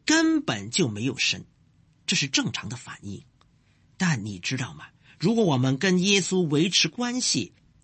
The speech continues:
就像我和三岁的孩子维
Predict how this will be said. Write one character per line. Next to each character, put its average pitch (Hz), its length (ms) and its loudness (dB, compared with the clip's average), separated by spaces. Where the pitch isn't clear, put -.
就 302 240 2
像 185 340 2
我 110 140 -2
和 117 240 -4
三 277 360 -4
岁 240 260 -2
的 127 100 0
孩 147 400 2
子 139 340 -4
维 147 480 2